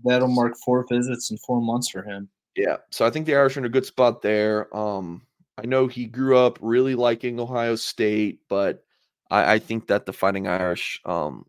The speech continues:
Speaker 2: lead there, and, you know, Buckeyes haven't offered yet. And as Kyle talked about earlier on their defensive line board, um, they have a bunch of guys, um, that they're in, in, in the mix for. So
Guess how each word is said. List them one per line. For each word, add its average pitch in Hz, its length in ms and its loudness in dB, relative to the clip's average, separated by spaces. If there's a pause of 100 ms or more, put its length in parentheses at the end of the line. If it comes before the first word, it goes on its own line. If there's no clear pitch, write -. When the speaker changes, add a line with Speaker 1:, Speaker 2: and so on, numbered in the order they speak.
Speaker 2:
lead 110 360 -4
there, 98 300 2
and, 69 180 -6 (480)
you 98 100 -10
know, 92 160 -8 (720)
Buckeyes 110 360 0
haven't 101 260 2
offered 95 320 -2
yet. 101 120 2
And 82 80 -2
as - 100 -6
Kyle 98 240 2
talked 98 240 -6
about 90 160 0
earlier 101 420 -2
on 98 80 -6
their 90 160 -4
defensive 92 580 -10 (200)
line 120 320 -2
board, 92 420 0 (380)
um, 101 100 -12
they 98 80 0
have 104 100 -2
a 98 60 -8
bunch 87 260 -8
of 73 40 -14
guys, 85 520 -2
um, 85 180 -10
that 80 160 -8
they're 73 120 -10
in, 73 100 -12 (100)
in, 78 220 -10
in 85 140 -8
the 71 60 -10
mix 69 240 -10
for. 60 300 -4
So - 340 -4